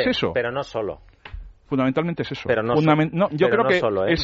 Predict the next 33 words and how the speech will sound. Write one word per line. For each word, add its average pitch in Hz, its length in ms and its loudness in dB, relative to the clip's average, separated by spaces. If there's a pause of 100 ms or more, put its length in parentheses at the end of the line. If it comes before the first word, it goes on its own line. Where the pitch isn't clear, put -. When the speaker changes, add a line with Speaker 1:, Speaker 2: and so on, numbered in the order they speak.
(140)
Speaker 1:
esencialmente 202 380 4
Speaker 2:
creo 147 80 8
Speaker 1:
lo 175 40 6
Speaker 2:
que 143 60 4
Speaker 1:
otro 226 60 8
Speaker 2:
hay - 20 2
Speaker 1:
es 165 60 4
Speaker 2:
una 185 100 6
parte 156 140 4
Speaker 1:
marginal. 156 200 4
Speaker 2:
importante 143 540 0
que 117 120 2
es 117 120 -4
exactamente 135 640 2
como 110 160 2
tú 123 80 2
has 120 100 6
Speaker 1:
Oye, 135 100 2
Speaker 2:
dicho. 165 120 6
Speaker 1:
¿cómo 175 200 4
le 185 100 4
vas 185 160 0
a 190 80 0
quitar 175 280 0
la 175 120 2
mitad 180 320 6
de 175 80 8
los 175 100 6
diputados 165 460 6
al 156 100 6
psoe 165 180 6
si 175 120 4
no? 190 220 2